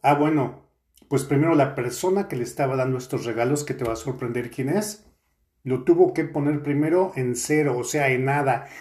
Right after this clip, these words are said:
en empezar de ceros, en dejarlo sin casa, sin alimentos, sin trabajo, sin ingresos y todo lo que tenía, a pesar de haber tenido todo eso en abundancia,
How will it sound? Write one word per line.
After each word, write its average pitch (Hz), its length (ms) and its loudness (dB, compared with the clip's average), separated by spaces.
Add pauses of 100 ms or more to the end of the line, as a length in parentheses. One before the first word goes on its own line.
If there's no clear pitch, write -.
(160)
en 135 160 4
empezar 139 540 0
de 139 120 2
ceros, 139 460 2
en 123 100 -4
dejarlo 151 400 0
sin 123 380 -4
casa, 131 600 -2 (840)
sin 123 280 -4
alimentos, 123 480 2
sin 123 140 -4
trabajo, 120 340 0
sin 120 200 -4
ingresos 123 520 0
y - 40 -10
todo 160 240 2
lo 147 160 0
que 131 80 -4
tenía, 143 460 -2
a 135 120 -4
pesar 131 340 -2
de 135 80 0
haber 120 300 0 (340)
tenido 127 360 2
todo 123 300 0
eso 123 200 -4
en 113 80 -4
abundancia, 156 720 0